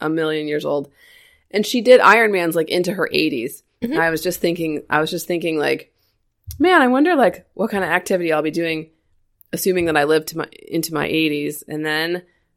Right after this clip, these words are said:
Speaker 1: I remembered this lady. She's a Catholic n-, nun, and she keeps,
Speaker 2: Nuns
Speaker 1: I think she
Speaker 2: typically are.
Speaker 1: stopped. <laughs> Yeah. No, no. There's Buddhist nuns and all sorts of things.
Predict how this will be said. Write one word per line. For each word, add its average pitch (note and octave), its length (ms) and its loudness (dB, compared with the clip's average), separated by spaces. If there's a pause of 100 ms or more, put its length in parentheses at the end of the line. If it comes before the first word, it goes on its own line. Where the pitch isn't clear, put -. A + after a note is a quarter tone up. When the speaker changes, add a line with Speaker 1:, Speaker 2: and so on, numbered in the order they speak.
(320)
Speaker 1:
I D#3 100 -8
remembered E3 360 -6
this F3+ 200 -6
lady. D3+ 560 -4 (1300)
She's F3+ 340 -2
a E3+ 120 2
Catholic F3+ 600 -2
n-, F#3+ 260 -10
nun, E3 600 2 (640)
and E3 420 -2
she - 140 -6
keeps, - 420 -4 (420)
Speaker 2:
Nuns F#3 140 -4
Speaker 1:
I A#3+ 80 2
think F#4 180 2
she - 160 2
Speaker 2:
typically B3 200 -2
are. E3+ 260 6
Speaker 1:
stopped. - 160 -14 (680)
<laughs> B3 400 2
Yeah. D#3+ 340 0 (420)
No, G#3+ 560 10 (100)
no. G#3+ 600 4 (320)
There's F4+ 200 4
Buddhist F#3 400 6
nuns E3+ 440 2
and G3 100 2
all G3 100 4
sorts G4+ 260 0
of A#3+ 80 -2
things. C3+ 440 -4